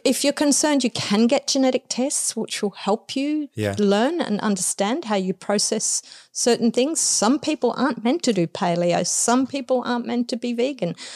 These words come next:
Speaker 1: You know, it just depends on your <laughs> body type.
Speaker 2: Yeah.
Speaker 1: You can find that out too if you really wanna get into it on, on that science level.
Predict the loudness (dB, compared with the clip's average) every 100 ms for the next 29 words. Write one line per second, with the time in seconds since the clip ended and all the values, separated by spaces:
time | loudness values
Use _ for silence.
0 | -14 -2 2 2 0 -2 _ _ _ 0
1 | 0 0 -2 0 2 2 2 0 -2 0
2 | 0 -2 -4 -4 -4 -4 -4 -6 -8 -8
3 | -4 -2 -2 0 0 0 0 0 0 -2
4 | -2 0 0 -2 -2 0 -2 -4 -6 -6
5 | -8 -8 -8 -6 -6 -6 -6 -6 -10 -12
6 | -10 -10 -10 -8 -6 -6 -4 -6 -4 -6
7 | -6 -6 -6 -6 -8